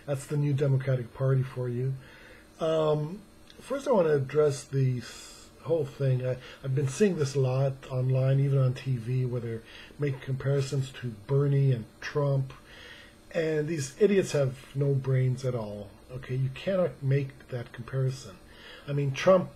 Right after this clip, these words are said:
was not liked by the establishment of the Republican Party, but, uh, his policies were liked. That's,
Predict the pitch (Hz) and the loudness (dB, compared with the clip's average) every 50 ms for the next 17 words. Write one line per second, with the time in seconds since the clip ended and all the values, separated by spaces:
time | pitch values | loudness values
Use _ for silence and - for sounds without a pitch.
0 | - - 160 147 131 135 156 156 156 135 139 143 143 143 143 147 135 - - - | -10 -4 -2 -2 0 0 0 0 0 0 2 2 4 4 2 2 0 -4 -6 -2
1 | 143 131 123 120 123 120 - - - 131 120 123 120 127 131 - - 139 135 131 | 0 0 0 0 -2 -4 -4 -6 -4 -4 -4 -4 -4 -4 -4 -4 -2 -2 -2 -2
2 | 123 113 - - 120 120 117 113 - 139 135 131 127 120 127 117 110 - 143 165 | -2 -4 -6 -8 -10 -8 -8 -4 -2 -2 -2 0 -2 -4 -6 -6 -6 -2 0 0
3 | 170 156 135 123 120 123 - - - - - - - - - - - - - - | 0 2 0 -2 -4 -4 -8 -12 -20 -20 -20 -20 -20 -20 -20 -20 -20 -20 -20 -20
4 | - - 175 175 160 139 131 - - - 180 175 165 160 160 160 160 165 175 175 | -10 -2 2 2 2 2 0 -6 -2 2 4 6 6 6 4 2 2 0 0 0
5 | 143 156 196 190 - - - 196 233 254 254 220 - - 240 226 214 190 170 151 | 0 -2 -2 -2 -4 -2 4 6 6 8 6 6 2 0 2 4 4 4 2 -2
6 | 151 143 180 240 285 277 220 160 135 113 107 - - - - - - 143 165 170 | 2 6 6 6 6 6 2 0 0 -2 -4 -10 -16 -20 -20 -12 -8 -8 -8 -8
7 | - - - - | -8 -12 -14 -16